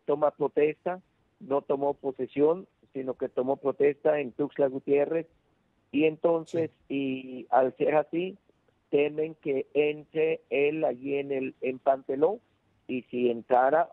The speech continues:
Speaker 1: pues sí, sí va a haber enfrentamiento, pues, porque el pueblo realmente, pues, no lo quiere, ha dado su postura, el pueblo diciendo: "No lo vamos a permitir", y eso le ha dicho claramente a las autoridades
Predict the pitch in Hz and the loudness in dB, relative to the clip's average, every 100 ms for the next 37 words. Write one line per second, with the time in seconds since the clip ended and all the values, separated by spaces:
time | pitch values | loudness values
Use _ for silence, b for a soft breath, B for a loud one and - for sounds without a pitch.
0 | _ 135 117 - 131 123 - 120 107 107 | _ -6 -6 -6 -12 -12 -10 -6 -4 -2
1 | 110 113 110 110 113 123 170 202 175 135 | -4 -4 -4 -4 -2 0 2 0 -2 -4
2 | 135 147 - - 139 127 120 - 131 139 | 0 0 -2 -6 -2 0 0 2 2 4
3 | 160 139 135 131 131 123 127 - 139 120 | 0 0 0 2 0 -6 -12 -12 -10 -10
4 | 113 113 110 - 151 160 160 - _ _ | -8 -10 -10 -2 0 0 -4 -8 _ _
5 | _ _ 131 131 139 147 151 - 127 - | _ _ 2 4 2 0 -6 -10 -10 -10
6 | 131 - 165 175 165 - 123 127 - 147 | -10 -4 -2 0 0 -2 -6 -6 -2 0
7 | 151 160 151 - 143 147 - 139 143 147 | 0 -4 -8 -4 -4 -4 -8 0 2 2
8 | 135 139 139 123 - 117 117 - 175 185 | 0 -2 -4 -6 -4 -4 -6 -4 -2 -2
9 | _ _ _ _ - 127 139 170 170 156 | _ _ _ _ 0 2 2 0 2 4
10 | 139 135 - 127 131 131 131 135 143 139 | 2 -2 -8 -4 0 2 0 -4 -4 -2
11 | 120 110 120 117 - 117 110 120 139 151 | -2 -2 -2 -2 -4 -4 2 4 4 0